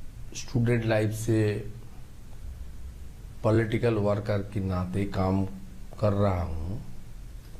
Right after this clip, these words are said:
लंबे time से politics से जुड़ा हुआ हूँ। हमारा इस party जब company में convert हो गया, इसलिए ये पार्टी मैं छोड़ दिया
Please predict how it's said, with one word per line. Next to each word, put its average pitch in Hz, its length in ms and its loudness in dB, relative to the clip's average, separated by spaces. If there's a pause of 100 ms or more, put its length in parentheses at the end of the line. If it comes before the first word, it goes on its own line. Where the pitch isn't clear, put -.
(260)
लंबे 139 800 4 (1400)
time 117 320 4
से 117 240 2
politics 101 480 0
से 107 80 -2
जुड़ा 95 240 2
हुआ 78 340 -4
हूँ। 80 280 -6 (1000)
हमारा 117 760 4 (880)
इस 107 200 -2 (340)
party 104 340 2
जब 120 300 2
company 120 480 4
में 113 160 4
convert 92 420 0
हो 90 80 0
गया, 90 400 0 (760)
इसलिए 123 480 4
ये 131 80 4
पार्टी 110 420 0
मैं 110 240 4
छोड़ 87 280 0
दिया 90 380 -2